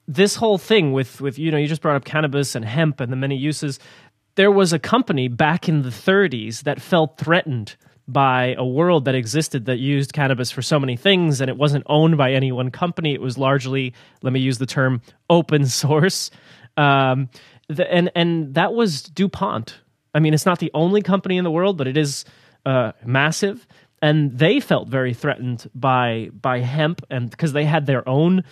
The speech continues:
uh, uh, uh, wood pulp, paper products and synthetic fabrics that they wanted to market.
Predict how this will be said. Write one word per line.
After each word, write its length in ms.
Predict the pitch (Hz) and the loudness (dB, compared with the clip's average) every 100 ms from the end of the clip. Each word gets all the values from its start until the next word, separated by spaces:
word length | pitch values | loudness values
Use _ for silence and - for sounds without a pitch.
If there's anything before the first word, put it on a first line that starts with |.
| - - - | -20 -20 -2
uh, 40 | 147 | 2
uh, 640 | 147 143 135 123 110 139 131 147 | 4 4 0 -2 -4 -4 -6 -10
uh, 40 | 127 - | -12 -16
wood 480 | 117 117 120 165 147 | -14 -8 0 0 0
pulp, 400 | - 151 147 _ - _ - | 0 2 2 _ -20 _ -14
paper 640 | - 160 - 147 143 135 - _ _ | -4 -2 0 0 2 0 -6 _ _
products 580 | - 160 143 147 139 - | -4 2 4 2 -2 -6
and 100 | 123 | -6
synthetic 480 | - 135 151 143 139 | 0 0 2 0 0
fabrics 680 | - 147 139 131 139 - - | -2 2 2 2 0 0 -6
that 160 | 127 120 | -4 -2
they 120 | 135 | -2
wanted 300 | 127 127 131 | 0 -4 -4
to 80 | 131 | -4
market. 480 | 123 135 151 139 | -2 -2 -2 -6